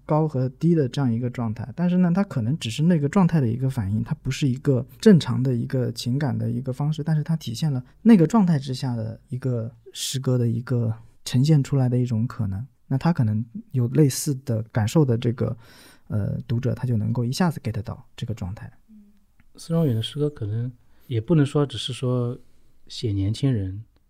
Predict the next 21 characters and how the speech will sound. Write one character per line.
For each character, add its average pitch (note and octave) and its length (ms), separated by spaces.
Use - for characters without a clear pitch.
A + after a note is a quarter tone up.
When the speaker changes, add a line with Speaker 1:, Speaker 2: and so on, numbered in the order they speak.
Speaker 2:
但 D3+ 160
是 C#3+ 260
确 - 160
实 C3 500
大 E3+ 120
部 C#3 120
分 C3+ 120
经 D3 180
验 C3 180
可 - 140
能 G#2 140
跟 B2+ 160
年 A#2 160
轻 C3 160
人 A#2 140
是 B2+ 160
有 G#2 80
共 C#3 180
通 D3+ 160
性 C#3 280
的， G2 120